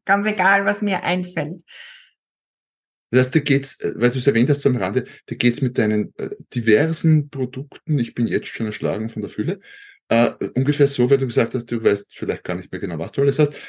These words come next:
Speaker 2: ungefähr so wie mir mit meinen Büchern, ne? So, ich, mich fragen die Leute auch, "Wie viele Bücher hast du?" Sag ich, "Du, ich weiß es nicht genau." Es sind viele, wahrscheinlich so über dreißig, aber ja, man, man, man verliert bisweilen so ein bisschen den Überblick,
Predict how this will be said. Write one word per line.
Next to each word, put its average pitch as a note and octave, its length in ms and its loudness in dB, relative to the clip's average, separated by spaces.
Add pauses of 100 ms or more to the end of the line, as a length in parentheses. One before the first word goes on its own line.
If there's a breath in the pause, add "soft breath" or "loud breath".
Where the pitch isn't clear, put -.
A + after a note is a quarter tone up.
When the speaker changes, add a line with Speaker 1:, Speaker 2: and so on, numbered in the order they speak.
Speaker 2:
ungefähr B2+ 260 2
so B2 180 2
wie C3 80 6
mir B2+ 200 4
mit C3 180 -2
meinen A#2+ 220 -2
Büchern, A2 420 -6
ne? G#2 120 -6
So, F2 300 0 (260 soft breath)
ich, - 220 -16
mich G#2+ 220 0
fragen B2 200 2
die A#2+ 80 4
Leute A2 260 6
auch, G#2 120 0
"Wie G#2 80 -4
viele G#2+ 140 -4
Bücher A2+ 280 -2
hast G#2 160 -4
du?" G#2+ 40 -10
Sag G#2 160 -6
ich, - 100 -20
"Du, - 140 -12
ich - 140 -10
weiß - 180 -2
es - 100 -16
nicht F#2 200 -8
genau." A2 380 2 (360 loud breath)
Es - 160 -10
sind A#2 140 0
viele, C#3+ 380 2
wahrscheinlich A2+ 380 -2
so G#2+ 80 -4
über G#2+ 100 -4
dreißig, - 560 -4
aber G#2 320 -4 (520 loud breath)
ja, D#2+ 720 -4
man, F2+ 300 -4
man, G2+ 260 -4
man C3+ 140 2
verliert E3+ 400 2
bisweilen C#3+ 380 0
so G#2+ 120 -8
ein G#2 40 -6
bisschen C#3+ 380 -10
den G#2+ 200 -10
Überblick, - 440 -14